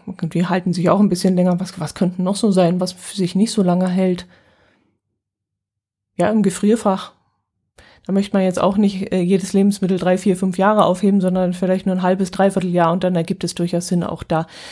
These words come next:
den, äh, das Mindesthaltbarkeitsdatum im Blick zu behalten.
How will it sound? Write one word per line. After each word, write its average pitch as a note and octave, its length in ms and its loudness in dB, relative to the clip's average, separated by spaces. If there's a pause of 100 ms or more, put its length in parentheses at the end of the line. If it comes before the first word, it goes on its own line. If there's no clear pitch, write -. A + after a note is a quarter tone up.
(260)
den, F3+ 360 2 (280)
äh, F3+ 240 0
das F3 220 -6
Mindesthaltbarkeitsdatum F#3 1500 0 (560)
im A3 140 4
Blick A3 240 0
zu G3+ 100 0
behalten. E3+ 540 0